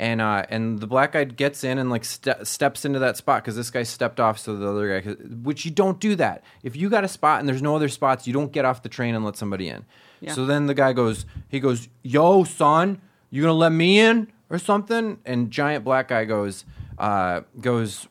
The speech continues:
Speaker 1: "Well, yeah, get in. I'll make you a spot." And, and he goes, "You gotta move. You gotta move." And, um, and I, like, I leaned forward. I go, I go, "This guy did the same thing to me."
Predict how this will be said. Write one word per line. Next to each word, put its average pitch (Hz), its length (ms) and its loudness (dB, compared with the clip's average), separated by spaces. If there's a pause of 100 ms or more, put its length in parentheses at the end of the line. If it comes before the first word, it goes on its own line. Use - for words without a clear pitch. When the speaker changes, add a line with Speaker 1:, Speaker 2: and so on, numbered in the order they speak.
Speaker 1:
"Well, 131 200 -2
yeah, 165 300 2
get 143 200 -2
in. 175 140 0
I'll 127 120 2
make 139 220 -2
you 139 120 -2
a 123 60 -4
spot." 131 480 -2 (180)
And, 110 280 -6
and 110 140 -6
he 113 80 -4
goes, 101 240 -4
"You 135 80 -4
gotta 160 180 4
move. 165 380 6 (240)
You 127 80 -12
gotta 147 140 0
move." 151 520 4 (300)
And, 120 220 -2
um, 110 380 -2 (200)
and 117 320 -4
I, 127 220 0
like, 131 340 -4
I 127 140 2
leaned 143 240 -2
forward. 110 480 -4 (260)
I 117 80 -6
go, 120 300 0
I 120 100 -2
go, 120 320 -2 (260)
"This 156 220 -6
guy 170 180 2
did 143 180 -4
the 123 100 -6
same 117 260 -4
thing 107 180 -2
to 92 60 -6
me." 87 360 -8